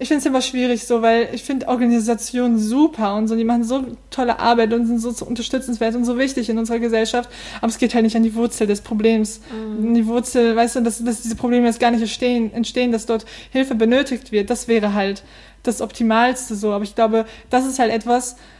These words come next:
Speaker 1: wo jeder bei sich anfangen muss, an sich arbeiten, damit solche Probleme erst gar nicht kommen,
Speaker 2: Mhm.
Speaker 1: ne? Ähm, aber ich weiß nicht, wo ich da jemanden mit zehntausend Euro unterstützen könnte. Deswegen, wenn ich eine Organisation aussuchen würde,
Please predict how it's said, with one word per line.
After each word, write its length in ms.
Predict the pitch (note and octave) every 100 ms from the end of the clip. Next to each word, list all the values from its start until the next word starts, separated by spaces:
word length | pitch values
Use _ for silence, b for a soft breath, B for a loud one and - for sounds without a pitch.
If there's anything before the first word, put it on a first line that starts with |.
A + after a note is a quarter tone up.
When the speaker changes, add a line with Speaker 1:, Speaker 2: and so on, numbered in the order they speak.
| B
Speaker 1:
wo 60 | -
jeder 300 | A#3 B3 A#3+
bei 100 | A3
sich 220 | A3 A3+
anfangen 340 | A3+ G#3+ A3+ A3
muss, 160 | A3
an 140 | A3+ A3+
sich 180 | A3+
arbeiten, 380 | A3+ A3 G#3+ A3+
damit 240 | A3+ A3 G#3+
solche 240 | A3+ A3
Probleme 440 | - A3 A3+ A3+ G#3+
erst 180 | A3
gar 180 | - G#3+
nicht 220 | G#3+ -
kommen, 400 | - B3+ G3 F#3+ G#3+
Speaker 2:
Mhm. 260 | A3+ A3+
Speaker 1:
ne? 240 | G#3+ A3 B3+ B B B B B -
Ähm, 540 | A3 G#3 G#3 G#3 G#3 - - -
aber 100 | A3
ich 100 | G3+
weiß 200 | A3 A3
nicht, 120 | G#3+
wo 60 | A3
ich 100 | G#3
da 120 | G#3+
jemanden 320 | G#3+ G#3 G#3+
mit 100 | G#3
zehntausend 340 | A3 G#3+ G#3
Euro 140 | G#3 G#3+
unterstützen 540 | G#3+ G3+ - G#3+ A#3
könnte. 260 | A3 A3 A3+
Deswegen, 340 | G#3+ A#3 A3+
wenn 60 | A#3
ich 160 | A#3
eine 160 | A#3+ A#3
Organisation 560 | B3 B3 A#3+ A#3 D4+ C#4
aussuchen 380 | C4 C#4 C4
würde, 240 | B3+ B3+